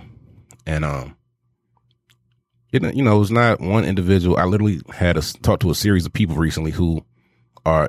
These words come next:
extremely dyna-, dynamic individuals, right? And they don't recognize that they already are there. And this is in a lot of different, this is in two s-, scenarios in particular, but I've been there too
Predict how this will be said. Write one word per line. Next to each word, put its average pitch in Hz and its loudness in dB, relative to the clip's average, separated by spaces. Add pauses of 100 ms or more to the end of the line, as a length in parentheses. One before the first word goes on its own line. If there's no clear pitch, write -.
extremely 117 0
dyna-, 82 -2
dynamic 87 0
individuals, 76 -2
right? 87 2 (640)
And 78 -2 (520)
they 92 0 (760)
don't 98 0
recognize 80 -2
that 80 -2 (580)
they 101 0
already 98 2
are 90 2
there. 78 -4 (840)
And - 0
this 92 0
is 90 -4
in 87 -2
a 85 -2
lot 87 2
of 82 -6
different, 82 -2
this 110 2
is 98 0
in 82 -2
two 156 2
s-, 131 -4
scenarios 90 0
in 80 -8
particular, 85 -4
but 82 -2 (480)
I've 117 0
been 113 0
there 95 0
too 85 -2